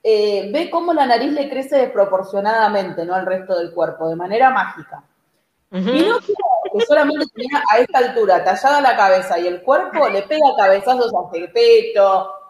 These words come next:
Speaker 1: lo maltrata, lo trata de maldita, maldito lisiado,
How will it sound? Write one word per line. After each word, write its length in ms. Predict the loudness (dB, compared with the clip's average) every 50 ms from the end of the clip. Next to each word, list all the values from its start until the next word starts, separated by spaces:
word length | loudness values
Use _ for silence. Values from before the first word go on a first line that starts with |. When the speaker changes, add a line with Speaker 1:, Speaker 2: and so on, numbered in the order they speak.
| _ -6
Speaker 1:
lo 200 | -2 0 2 2
maltrata, 1120 | 4 2 2 2 0 0 0 2 4 4 6 6 4 4 2 2 2 2 2 2 2 0 -2 -6 -14 -16 -6
lo 240 | -2 -2 -2 0
trata 340 | 0 0 0 0 0 0 -2 -2
de 120 | -2 -4
maldita, 600 | -4 -4 -4 -4 -8 -10 -6 -4 -4 -4 -6 -8
maldito 500 | -6 -4 -4 -4 -4 -8 -8 -4 -4 -4
lisiado, 1040 | -4 -6 -10 -18 -6 0 2 4 6 6 6 6 6 6 6 6 4 4 2 0 -4